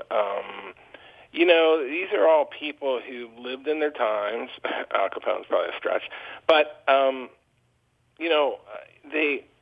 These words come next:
they had the same wants, desires, uh, insecurities, um, George Washington, you know, especially, even though he's like a deity to us. Um, and so that fascinated me. And then,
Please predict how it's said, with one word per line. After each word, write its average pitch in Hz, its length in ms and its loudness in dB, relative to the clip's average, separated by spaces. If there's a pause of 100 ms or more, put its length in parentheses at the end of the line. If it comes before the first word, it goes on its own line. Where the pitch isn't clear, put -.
(120)
they 156 120 0
had 156 160 2
the 156 160 -2
same 123 200 0
wants, 117 480 2
desires, 117 920 2 (680)
uh, 98 360 -4
insecurities, 120 1120 0 (640)
um, 104 600 -4 (360)
George 110 300 2
Washington, 107 960 -4 (420)
you - 140 -4
know, - 380 -2
especially, 104 760 -2
even 117 180 -4
though 110 180 -2
he's 104 220 -8
like 101 180 -6
a 104 60 -6 (120)
deity 113 640 -2 (120)
to 98 140 0
us. 101 180 0 (640)
Um, 131 320 4 (160)
and 160 320 2
so 196 80 4
that - 160 6
fascinated 160 440 0
me. 131 220 -12
And 196 160 2
then, 196 240 2